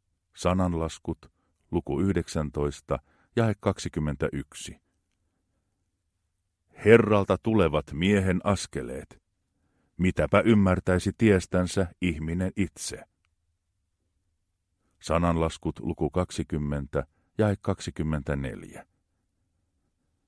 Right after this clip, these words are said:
Kaikki miehen tiet ovat hänen omissa silmissään oikeat, mutta Herra tutkii sydämet. Sananlaskut,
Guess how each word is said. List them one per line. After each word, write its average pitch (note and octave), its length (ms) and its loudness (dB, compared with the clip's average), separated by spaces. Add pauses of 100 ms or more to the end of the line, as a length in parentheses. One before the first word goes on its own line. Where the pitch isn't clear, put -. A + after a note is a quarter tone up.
(880)
Kaikki B2 460 2
miehen A2 520 4
tiet G2 360 4
ovat D2 280 -6
hänen E2 380 -2
omissa G#2 420 0
silmissään G2+ 680 0
oikeat, D2+ 720 -4 (680)
mutta D#2 380 0
Herra D#2 560 2
tutkii C#2+ 500 -4
sydämet. - 840 -4 (1600)
Sananlaskut, E2 1000 -4